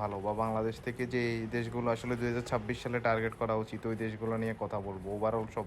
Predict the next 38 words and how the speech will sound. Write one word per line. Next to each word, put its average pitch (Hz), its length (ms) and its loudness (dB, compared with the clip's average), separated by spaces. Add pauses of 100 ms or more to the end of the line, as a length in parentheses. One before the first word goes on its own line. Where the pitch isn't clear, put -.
(100)
দেশগুলো 107 400 -4
নিয়ে। 95 160 -6 (760)
তো - 60 -6 (100)
প্রথমে 160 340 6
যে 175 60 4 (100)
দেশটা 147 280 2
নিয়ে 147 160 4
আমি 139 180 2
কথা 123 240 4
বলবো, 113 200 0 (120)
সেটার 117 320 0
ভিসা 117 260 -2
রেশিও 123 340 -2
বাংলাদেশ 110 340 -2 (100)
থেকে 117 220 0
এখন 117 220 -2
যথেষ্ট 113 280 -2 (120)
ভালো, 107 140 2 (100)
সেটা 113 200 0
হচ্ছে 110 200 -2 (140)
ডেনমার্ক। 101 400 0 (720)
যদি 135 160 4 (160)
এমন 135 180 6 (140)
হয় 127 260 6
যে 127 80 6 (100)
আপনার 120 300 0 (840)
ইন্ডিয়া 127 300 6
যাওয়ার 127 240 6
প্যারা 123 200 6 (180)
খাওয়া 117 220 4
লাগতেছে 113 460 -2
না, 113 60 0 (160)
কিংবা 117 360 0
আপনার 113 300 -2 (420)
খুব 123 200 0
বেশি 123 220 0
ব্যাংক 120 160 2 (140)
স্টেটমেন্টে 117 440 -2